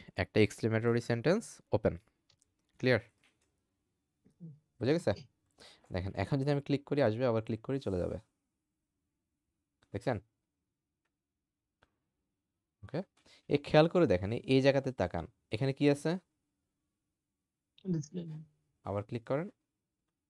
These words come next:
Speaker 1: ডিসপ্লে ব্লক হয়ে গেছে, ঠিক আছে? আবার ক্লিক করেন, ডিসপ্লে none। বুঝে গেছে? তো এটাই মূলত এইভাবে কাজ করে। মানে বিষয়টা হচ্ছে আপনি এতদিন হচ্ছে ওই যে, আহ, on click দিয়ে then হচ্ছে একটা ক্লাস অ্যাড বা রিমুভ করতেন, ঠিক না?
Speaker 2: হুম।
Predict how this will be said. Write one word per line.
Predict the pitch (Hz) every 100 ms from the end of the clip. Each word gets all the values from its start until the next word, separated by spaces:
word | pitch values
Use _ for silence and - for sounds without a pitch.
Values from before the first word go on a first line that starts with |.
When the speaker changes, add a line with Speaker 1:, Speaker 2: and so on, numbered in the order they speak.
| _ _ -
Speaker 1:
ডিসপ্লে | 98 - 131
ব্লক | 143 95 -
হয়ে | 85 80
গেছে, | 87 -
ঠিক | 120
আছে? | 185 110 - _ _ - _ _ _
আবার | 98 110
ক্লিক | 113 131
করেন, | - 160 180
ডিসপ্লে | 101 - 92
none। | 87 110 _ _ _
বুঝে | 113 180
গেছে? | - 95 _ _ - - - _
তো | - -
এটাই | 160 175
মূলত | 160 151 202
এইভাবে | 190 107 92
কাজ | - 92
করে। | 90
মানে | 104 143 151 90
বিষয়টা | 123 160 170
হচ্ছে | 170
আপনি | 151 156
এতদিন | 151 151 156
হচ্ছে | 151 -
ওই | 156
যে, | 135 90 - _ _ _ _ _ _
আহ, | - 87 82 82 - _
on | 120 139 143
click | - 147 131
দিয়ে | 120 143 147 160 160 98
then | 110 107
হচ্ছে | 107 - 107
একটা | 95 -
ক্লাস | - 107 101 -
অ্যাড | 104 101
বা | 101
রিমুভ | 98 107 95
করতেন, | - 82 - -
ঠিক | - -
না? | 202 _ _ - _ _ _ _ _ _ _ _ _ _
Speaker 2:
হুম। | - 165